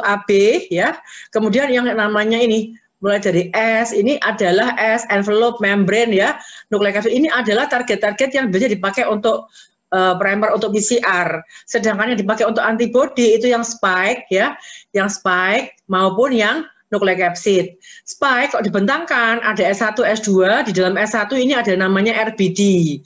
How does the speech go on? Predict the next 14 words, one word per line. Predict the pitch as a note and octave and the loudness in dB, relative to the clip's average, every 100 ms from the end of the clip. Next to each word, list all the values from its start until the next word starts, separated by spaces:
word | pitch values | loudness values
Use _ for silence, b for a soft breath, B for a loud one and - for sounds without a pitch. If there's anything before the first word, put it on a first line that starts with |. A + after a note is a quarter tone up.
| B B B G3+ | B B B -4
Di | |
dalam | G3+ G#3 | 0 0
R | A3 - | 0 0
B | G3+ | 0
D | B3+ | 2
ada | G#3 G3 | 0 0
lagi | A3 | 0
R | G#3+ G#3+ | 0 0
B | F#3+ | 0
M | G3+ G3 F3 | 2 2 2
ya. | F#3 A3+ | 0 0
Inilah | A3 C4+ C4+ | 0 0 0
yang | B3+ B3 | 0 0
dipakai, | G#3 G3 G3+ G3+ A3 B3 F4 | -2 0 -4 -2 -2 0 -2